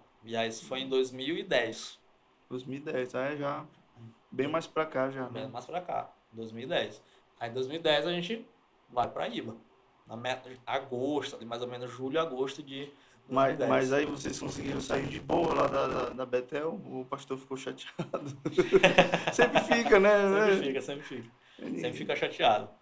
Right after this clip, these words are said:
Speaker 2: Quando, quando, quando a ovelha é, é de valor, né? Pô, como que não
Speaker 1: Uhum.
Speaker 2: fica? Sempre fica,
Speaker 1: Exatamente.
Speaker 2: sempre fica chateado, né?
Speaker 1: Ficou chateado e tal, mas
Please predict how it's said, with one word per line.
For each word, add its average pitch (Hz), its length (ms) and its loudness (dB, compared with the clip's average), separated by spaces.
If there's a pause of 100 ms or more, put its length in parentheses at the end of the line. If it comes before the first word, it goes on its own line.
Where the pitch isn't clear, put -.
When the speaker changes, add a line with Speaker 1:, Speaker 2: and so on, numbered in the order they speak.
(240)
Speaker 2:
Quando, 165 840 2 (360)
quando, 151 600 2
quando 147 180 -2
a 151 40 4
ovelha 151 360 0
é, 143 560 0 (340)
é - 100 -8
de 131 120 -6
valor, 156 520 4
né? 147 320 -4
Pô, 151 340 -8
como 165 260 -6
que 113 80 -8
não 156 100 -6
Speaker 1:
Uhum. - 20 -14
Speaker 2:
fica? - 320 -10
Sempre - 240 -14
fica, 139 420 -6
Speaker 1:
Exatamente. 110 540 -8
Speaker 2:
sempre 117 160 -12
fica - 120 -12
chateado, - 400 -12
né? - 200 -14 (320)
Speaker 1:
Ficou - 140 -16
chateado 185 760 6
e - 40 -12
tal, 214 220 -4
mas 262 420 -6